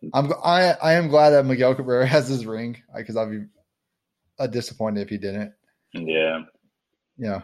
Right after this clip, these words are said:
Speaker 1: I know he got his, I think he was his second year in the league when the Marlins won that
Speaker 2: Yeah, yeah.
Speaker 1: ring.
Speaker 2: It seems like a million years ago, but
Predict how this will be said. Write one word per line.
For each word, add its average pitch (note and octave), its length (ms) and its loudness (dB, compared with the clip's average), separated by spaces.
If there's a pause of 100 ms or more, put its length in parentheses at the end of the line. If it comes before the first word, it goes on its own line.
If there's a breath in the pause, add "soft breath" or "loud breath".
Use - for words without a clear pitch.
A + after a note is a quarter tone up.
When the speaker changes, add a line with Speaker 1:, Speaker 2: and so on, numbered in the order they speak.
(100)
Speaker 1:
I G#2+ 100 -6
know G#2 80 0
he G#2+ 60 -2
got G#2 160 2
his, G2+ 180 -6
I - 100 -12
think A#2 180 -2
he A2+ 60 -4
was G#2 280 -8 (840)
his B2 140 -14
second B2+ 300 -2
year G#2 140 -2
in F#2+ 120 -8
the - 20 -12
league F#2+ 340 -6
when F#2+ 320 -12 (500)
the G2+ 120 -4
Marlins G2+ 580 -2
won G2 180 -6
that F2+ 140 2
Speaker 2:
Yeah, F2+ 440 4
yeah. F2 320 2
Speaker 1:
ring. F#2+ 120 -8
Speaker 2:
It E2+ 120 -8
seems F#2+ 200 -6
like F2+ 120 0
a E2+ 40 -4
million F2 320 -2
years F2+ 220 -2
ago, D#2 360 -4
but D#2+ 200 -2